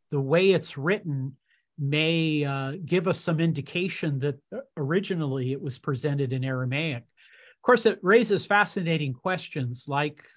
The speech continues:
uh, was Jesus multilingual?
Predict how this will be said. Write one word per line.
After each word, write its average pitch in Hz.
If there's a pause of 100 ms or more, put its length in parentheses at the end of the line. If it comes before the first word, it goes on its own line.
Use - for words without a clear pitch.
uh, 143 (720)
was 160
Jesus 170
multilingual? 165